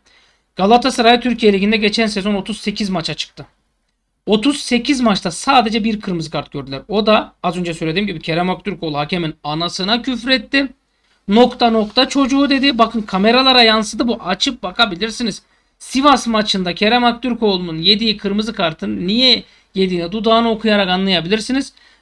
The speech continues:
Ve hepiniz aynı cümleyi söyleyeceksiniz. "Nasıl buna direkt kırmızı kart çıkmaz? Demek ki hakem gerçekten"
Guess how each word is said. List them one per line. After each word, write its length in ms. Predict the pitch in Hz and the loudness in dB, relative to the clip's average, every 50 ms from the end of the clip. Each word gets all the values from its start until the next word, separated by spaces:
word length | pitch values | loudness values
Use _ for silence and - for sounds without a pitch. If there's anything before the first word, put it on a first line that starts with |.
| _ | _
Ve 200 | - 196 208 180 | 2 4 4 4
hepiniz 480 | 170 220 262 285 - - 247 262 294 269 | 4 4 2 2 2 0 0 0 2 2
aynı 240 | 254 254 262 262 233 | 2 2 2 2 0
cümleyi 300 | 240 233 220 208 202 180 | 2 2 2 2 2 0
söyleyeceksiniz. 520 | 180 180 175 180 170 165 - 156 139 143 | -2 -4 -6 -6 -8 -8 -8 -12 -10 -8
"Nasıl 420 | 143 160 175 180 - - 240 220 190 | -6 -6 -4 -4 -4 -4 -4 -4 -4
buna 220 | 190 170 160 151 | -4 -4 -4 -4
direkt 240 | 160 151 151 - - | -6 -6 -8 -8 -10
kırmızı 320 | - 147 143 143 139 139 | -10 -10 -8 -10 -10 -10
kart 200 | - 143 139 - | -10 -10 -10 -10
çıkmaz? 460 | - - - - 143 135 - - - _ _ _ _ _ _ - | -12 -14 -12 -12 -12 -12 -12 -14 -20 _ _ _ _ _ _ -4
Demek 300 | 185 185 190 190 180 190 | -2 0 0 0 0 0
ki 60 | - | 0
hakem 340 | 175 180 175 170 - 226 233 | 0 0 0 2 0 0 2
gerçekten" 720 | 220 220 202 196 - 175 143 - - 214 269 285 285 285 | 4 2 2 2 0 -6 -6 0 2 2 2 2 2 -2